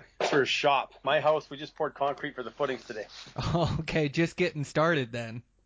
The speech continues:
Speaker 1: Yeah, we're just getting rolling.
Speaker 2: Mm-hmm.
Speaker 1: Yeah, I got a, went and bought a skid steer to do the project, right? Like, just to do all the backfilling and, you know, a little five acres, you need one, right? Almost.
Speaker 2: Yes.
Speaker 1: So I've been busy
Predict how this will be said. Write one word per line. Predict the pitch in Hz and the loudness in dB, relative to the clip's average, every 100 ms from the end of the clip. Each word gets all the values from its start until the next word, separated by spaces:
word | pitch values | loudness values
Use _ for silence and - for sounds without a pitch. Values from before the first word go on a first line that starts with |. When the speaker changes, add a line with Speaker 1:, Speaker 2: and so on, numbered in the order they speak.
| _ | _
Speaker 1:
Yeah, | 160 139 135 | -2 2 4
we're | 139 | 4
just | 127 120 | -2 -2
getting | 127 117 | -2 -2
rolling. | 113 113 113 - - | -4 -4 -4 -8 -14
Speaker 2:
Mm-hmm. | 151 165 135 147 147 | -10 -8 -8 -8 0
Speaker 1:
Yeah, | 139 135 135 143 | 4 6 4 2
I | |
got | 139 143 | 4 4
a, | 131 123 - _ _ 175 | 6 4 0 _ _ -2
went | 185 | 2
and | |
bought | 151 147 | 4 4
a | |
skid | - - 165 | 2 -6 -10
steer | - 180 | -8 -10
to | 143 | -8
do | 139 | -8
the | 139 | -8
project, | 120 143 156 143 127 - | 0 2 2 2 0 2
right? | 143 160 | -2 0
Like, | 147 135 | -4 -6
just | 135 - | -10 -6
to | 139 | -4
do | 131 139 | 0 4
all | 135 123 | 4 4
the | |
backfilling | 123 120 123 - 131 131 | 4 4 2 0 2 2
and, | 127 110 _ _ _ - | -2 -6 _ _ _ -2
you | 180 | 0
know, | |
a | 151 | 0
little | 175 196 185 | 0 2 2
five | - 190 147 | 6 4 6
acres, | 139 131 113 | 2 0 -8
you | 117 | -8
need | 117 113 | -10 -8
one, | 110 | -8
right? | 113 117 127 | -6 -6 -6
Almost. | 123 127 131 _ _ - | -2 -2 -2 _ _ -6
Speaker 2:
Yes. | 160 110 - _ _ _ _ _ _ | -4 -4 -10 _ _ _ _ _ _
Speaker 1:
So | - - 165 151 147 147 131 - - - - - 123 | -8 2 6 6 8 6 4 0 -8 -12 -12 -4 -2
I've | 127 | -2
been | 135 127 | -2 -2
busy | 135 135 127 135 131 | 0 0 0 -2 -2